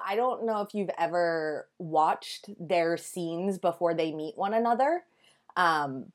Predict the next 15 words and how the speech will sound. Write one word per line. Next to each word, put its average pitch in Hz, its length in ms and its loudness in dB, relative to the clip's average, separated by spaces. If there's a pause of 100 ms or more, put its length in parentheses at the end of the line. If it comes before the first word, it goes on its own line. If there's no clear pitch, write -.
but 190 220 6
it, - 360 -2
it, 190 200 -2
they're 214 200 8
very 190 340 4
good 170 340 2
to 196 100 -2
lay 170 160 2
the 156 140 0
groundwork 151 720 -2
for 196 80 0
the 170 140 -2
types 160 560 -6
of 156 240 -4
people 190 680 2